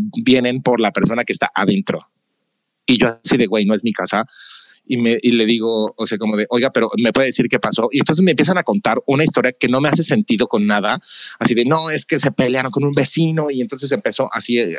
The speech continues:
a decirme cosas horribles. Y desde adentro, las dos personas que estaban, les estaban ins-,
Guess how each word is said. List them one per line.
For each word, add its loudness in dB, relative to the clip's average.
a -2
decirme 0
cosas -4
horribles. 0
Y 2
desde 2
adentro, 0
las 2
dos 0
personas 0
que -2
estaban, -2
les 0
estaban 0
ins-, 0